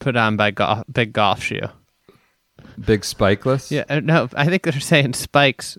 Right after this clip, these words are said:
Speaker 1: add
Speaker 2: Oh,
Speaker 1: distance.
Speaker 2: spikes, yeah, yeah.
Speaker 1: Seems like a
Speaker 2: The
Speaker 1: propaganda
Speaker 2: golfer's
Speaker 1: study.
Speaker 2: average car-,
Speaker 1: Probably
Speaker 2: golfer's
Speaker 1: put
Speaker 2: average
Speaker 1: on by the N G F, paid off by FootJoy.
Speaker 2: <laughs> So, yeah, the numbers were longer when you're wearing replaceable cleats.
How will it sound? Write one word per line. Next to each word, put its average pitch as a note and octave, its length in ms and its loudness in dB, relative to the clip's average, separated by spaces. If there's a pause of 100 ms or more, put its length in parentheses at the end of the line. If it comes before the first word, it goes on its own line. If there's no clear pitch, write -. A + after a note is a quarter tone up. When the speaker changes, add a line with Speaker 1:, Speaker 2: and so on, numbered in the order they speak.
Speaker 1:
add B2+ 400 -2
Speaker 2:
Oh, C3+ 240 8
Speaker 1:
distance. B2 140 6
Speaker 2:
spikes, A#2+ 440 4
yeah, G2+ 360 6 (260)
yeah. F#2 280 0
Speaker 1:
Seems - 160 0
like C3+ 240 2
a C3 240 2
Speaker 2:
The - 60 -20
Speaker 1:
propaganda D3 340 4
Speaker 2:
golfer's D#3 460 6
Speaker 1:
study. C#3 120 2
Speaker 2:
average D#3+ 480 4
car-, D3 480 2 (220)
Speaker 1:
Probably F#3+ 260 6
Speaker 2:
golfer's D3+ 440 6
Speaker 1:
put C#3+ 60 6
Speaker 2:
average E3 200 6
Speaker 1:
on D3 100 4
by C3 160 4
the B2 140 2
N B2+ 180 4
G B2 220 2
F, A#2 260 0 (180)
paid B2 220 4
off A#2 300 2
by G#2+ 140 0
FootJoy. A2 680 -4
Speaker 2:
<laughs> - 260 -6 (1300)
So, - 160 2
yeah, A#2+ 200 6
the G#2 100 4
numbers G#2 480 4
were E2+ 440 -4
longer E2 680 -2
when F2+ 160 -4
you're F2 120 0
wearing F2+ 360 0
replaceable F2 640 -6
cleats. - 720 -16